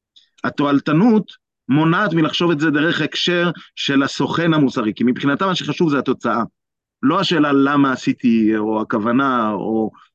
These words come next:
הסיטואציה, או הדברים האלה, כל הדברים האלה לא חשובים מבחינת התוע-, התועלתנות, וכאן אני עונה ישיר למה שאמרת, כי, אה, בסופו של דבר, אה, התועלתנות מתעסקת רק בשאלה, מה יקרה אם אני אעשה כך וכך?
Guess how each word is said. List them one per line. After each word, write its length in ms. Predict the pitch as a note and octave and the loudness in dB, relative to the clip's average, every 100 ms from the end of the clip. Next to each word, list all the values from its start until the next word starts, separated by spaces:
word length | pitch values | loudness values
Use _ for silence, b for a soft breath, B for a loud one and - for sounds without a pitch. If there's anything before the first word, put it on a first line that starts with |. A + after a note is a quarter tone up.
| _ - | _ -12
הסיטואציה, 720 | G#2+ B2+ - C#3+ D3+ - C3 | -6 -6 2 2 2 0 0
או 80 | A#2 | 0
הדברים 260 | A#2 B2+ C#3+ | 0 0 2
האלה, 140 | C#3+ | 0
כל 200 | - F3 | 0 0
הדברים 240 | F3+ F3 | 2 2
האלה 160 | F3+ F3 | 2 0
לא 80 | E3 | 0
חשובים 380 | D#3 D3 D#3 D#3 | -2 0 0 2
מבחינת 340 | C#3 C#3+ C#3+ | 0 -2 -2
התוע-, 520 | C#3 C3 B2 A#2+ A#2+ | -4 -4 -2 -2 -4
התועלתנות, 500 | A#2 B2+ A2+ D3+ G#3 D3 | -2 -4 -2 0 0 0
וכאן 240 | C3+ C#3+ | 0 0
אני 160 | C3+ B2+ | 2 2
עונה 180 | A#2+ | 2
ישיר 380 | B2 A#2 - B2 - b b _ | 2 0 0 -2 -4 b b _
למה 200 | A#2+ C#3+ | -2 0
שאמרת, 400 | D#3 D#3+ G#3 G3 E3+ - | 0 0 0 0 -2 0
כי, 240 | C#3+ C#3 | 2 2
אה, 220 | - B2+ A#2+ A#2+ A2+ | 2 0 -2 -4 -8
בסופו 320 | A#2 B2+ A#2 | -6 -6 -6
של 100 | C3+ | -4
דבר, 280 | C#3 C#3+ C#3 C#3 b b _ _ _ _ _ _ _ _ | -2 0 -2 -4 b b _ _ _ _ _ _ _ _
אה, 260 | C3+ C3+ - | 0 0 0
התועלתנות 560 | - C#3+ C#3 E3 E3 F3+ | -2 -2 -2 2 2 2
מתעסקת 480 | F3 C#3 E3 E3 | 0 -2 -2 -2
רק 140 | C#3+ D#3 | -2 -2
בשאלה, 500 | D#3 D#3 C3 C#3 D#3 D#3 B _ | 0 0 0 0 -2 -4 B _
מה 200 | C#3+ G#3 | 0 2
יקרה 580 | G#3+ D#3+ D3+ D3 F3+ F#3+ - | 2 2 -2 0 0 -2 0
אם 160 | C#3+ | 2
אני 180 | C#3 C3 | 4 2
אעשה 180 | A#2+ C#3 | 0 -4
כך 200 | C#3 A#2 | -4 -2
וכך? 300 | A2 - - | -4 -4 -12